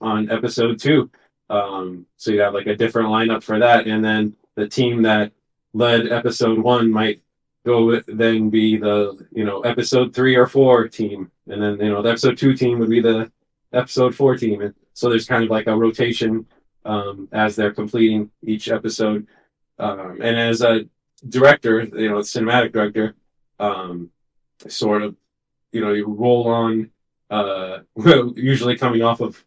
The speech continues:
another episode on, or another project, um, and,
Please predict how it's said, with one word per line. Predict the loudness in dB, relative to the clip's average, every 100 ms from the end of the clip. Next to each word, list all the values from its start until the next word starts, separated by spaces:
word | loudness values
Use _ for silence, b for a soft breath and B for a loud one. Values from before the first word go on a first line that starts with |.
| -6
another | 2 4 6
episode | 2 0 -2 0 2
on, | 0 -2
or | -2 -2
another | 0 0 0
project, | 2 0 0 -4 -6 -10
um, | -6 -4 -6 -12 -18 b b _ _ _ _
and, | -6 -4 -6 -8